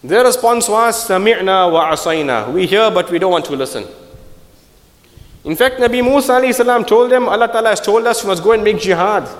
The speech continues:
The Nabi of Allah is speaking to them. He's speaking to his own ummat. But they told Nabi Musa alayhi salam, "اذهب أنت وربك فقاتلا."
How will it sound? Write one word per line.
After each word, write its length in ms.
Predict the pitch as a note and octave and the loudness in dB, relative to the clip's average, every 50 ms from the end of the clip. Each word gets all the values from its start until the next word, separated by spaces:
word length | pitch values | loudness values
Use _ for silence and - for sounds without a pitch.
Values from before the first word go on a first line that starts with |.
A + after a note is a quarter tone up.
| - - | -4 -2
The 60 | E3 | 0
Nabi 340 | G#3 B3 A#3+ G#3+ C4 D4+ D4 | 2 2 2 2 2 0 0
of 100 | - - | 0 0
Allah 300 | A3+ C#4+ D#4 D#4+ D4+ C4+ | 0 0 0 0 0 0
is 80 | A3 - | -2 -4
speaking 360 | - B3+ A#3+ A3+ A#3 G#3+ F#3+ | -4 -8 -10 -8 -6 -8 -6
to 100 | - F3+ | -4 -2
them. 200 | E3 D3+ A#2 F#2 - - - - - - - - - - _ _ _ _ _ _ _ - | -2 -2 -4 -4 -10 -16 -20 -20 -20 -20 -20 -20 -20 -20 _ _ _ _ _ _ _ -8
He's 140 | - G3 G3 | -4 -4 -2
speaking 380 | - - C#4+ C#4 D#4 D4 C#4+ A#3+ | 0 0 0 0 2 0 0 0
to 80 | C4 | 0
his 140 | C#4 C4+ B3 | 0 2 4
own 180 | C4 C#4+ D4 C4+ | 2 2 2 0
ummat. 360 | D4 C#4 C#4+ C4+ A#3+ - - - - - - - - - - - - - - - _ _ _ _ _ _ _ _ _ _ _ _ _ _ _ - - - - - - _ _ - - | -2 0 0 0 0 0 -4 -12 -14 -16 -18 -18 -20 -20 -20 -20 -20 -20 -20 -20 _ _ _ _ _ _ _ _ _ _ _ _ _ _ _ -20 -20 -20 -20 -20 -20 _ _ -12 -2
But 160 | D#3 G3+ G3+ | -2 -2 0
they 160 | - C4+ C#4 | 2 0 0
told 240 | - - B3+ C4+ C4+ | 0 2 0 0 2
Nabi 320 | C4 B3 A#3 A#3+ B3 B3 | 2 2 0 0 -2 -2
Musa 320 | B3 B3+ C4 B3+ B3+ - A#3 | 0 0 0 0 0 0 0
alayhi 220 | A#3+ B3 A#3+ A#3 | 0 0 -2 -2
salam, 400 | - A#3 A#3 A#3+ A#3+ B3 B3 - | -2 -2 0 0 0 0 0 -2
"اذهب 560 | - A#3+ B3+ B3 F#3+ F#3 D#3+ F#3 A3+ G#3+ G3 | -4 -4 -4 -2 -2 -2 0 0 0 0 0
أنت 260 | - A#3 A#3+ A#3+ G#3+ - | -2 -2 -2 -2 -2 -2
وربك 640 | A3+ G#3 G3+ G3+ G#3 A3+ A#3 F#3+ G3 A3 A3+ A3+ | 0 0 2 0 0 0 -2 -2 -2 -4 -4 -2
فقاتلا." 720 | - G3 F3+ F3+ - F3+ E3+ E3+ E3+ E3 D#3 D3 C3 G#2+ | -2 -2 -2 -2 0 0 -2 -2 -2 -8 -6 -4 -4 -6